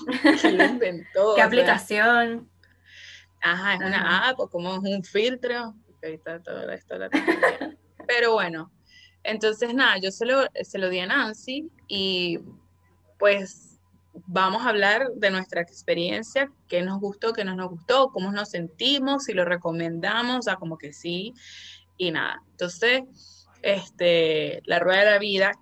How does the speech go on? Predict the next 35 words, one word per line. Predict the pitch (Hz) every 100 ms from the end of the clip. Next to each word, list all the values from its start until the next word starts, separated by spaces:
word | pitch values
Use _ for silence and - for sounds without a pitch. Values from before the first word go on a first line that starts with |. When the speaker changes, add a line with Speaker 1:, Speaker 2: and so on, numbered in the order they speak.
| _
Speaker 1:
¿qué | 170 160
es? | - 180 - _
Entonces, | 190 202 233
bueno, | 214 - 190
de | 196 262
acuerdo | 262 277 262
a | 262
nuestras | 254 254 - 226 226
fuentes | - 277 320 359 -
confiables | 240 190 - 226 233 - - _ -
Speaker 2:
Ujú. | 226 208 202 202 190
Speaker 1:
de | 196
la | 226
internet, | 277 269 226 180 202 _ _
que | 160
esto | -
siempre, | 160 196 202 214
mira, | 175
esto | 170
se | 175 226
trabaja, | 196 175 - 220
miren, | 180 147 _ _ _ _ _ _ _
al | - 160
pelo. | 214 196
Speaker 2:
Fuente, | 262 277
sí, | 254 233
sí, | 240 240 233
sí. | - 233 202 - _ _ _
Una | 214
gente | 233 247
certificada | 285 277 - 254 220 190 226 269
de | 302
wikipedia | 262 196 220 202 202
punto | 233 247 190
com. | 185 190 196 -